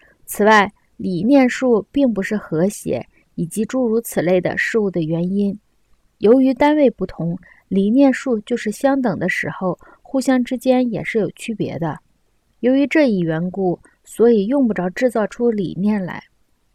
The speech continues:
这些就是所得的结论，甚至于可以延伸出更多的来。从理念数的生成所遇到的诸多麻烦，以其不能以任何方式自圆其说，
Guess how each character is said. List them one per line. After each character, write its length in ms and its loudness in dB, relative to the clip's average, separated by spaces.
这 260 4
些 400 4
就 160 -2
是 140 -4
所 200 -8
得 160 -4
的 120 0
结 220 -6
论， 280 0
甚 260 2
至 200 0
于 460 -4
可 140 -6
以 160 0
延 180 0
伸 220 -2
出 280 0
更 260 0
多 180 2
的 140 -2
来。 240 -6
从 280 0
理 160 2
念 220 2
数 160 -4
的 120 2
生 280 0
成 260 -4
所 200 -4
遇 240 -2
到 160 0
的 120 -4
诸 200 -10
多 160 4
麻 260 -2
烦， 280 -2
以 140 -4
其 220 -4
不 180 0
能 180 4
以 120 2
任 240 2
何 160 -4
方 280 -2
式 260 0
自 200 -6
圆 200 0
其 280 -6
说， 340 -2